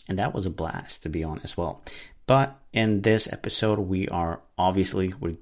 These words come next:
geeking out on launching. As always, we, that's what we do on this podcast, launching, launching, launching. Um, but you definitely don't wanna miss out this one because Jasmine, she is free to open up and share.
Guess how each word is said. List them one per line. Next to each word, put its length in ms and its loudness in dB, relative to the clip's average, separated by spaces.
geeking 420 -2
out 240 -6
on 240 -6
launching. 600 -6
As 200 -4
always, 400 -4
we, 280 -6
that's 180 -8
what 120 -2
we 60 0
do 120 4
on 80 6
this 140 -2
podcast, 480 -8
launching, 340 -2
launching, 260 -6
launching. 340 -10
Um, 720 -4
but 320 -2
you 140 2
definitely 280 2
don't 100 2
wanna 100 0
miss 180 -2
out 160 -2
this 140 -4
one 140 -4
because 400 -6
Jasmine, 680 -4
she 480 -4
is 420 -2
free 380 -6
to 160 -6
open 560 -8
up 200 -2
and 220 -4
share. 480 -4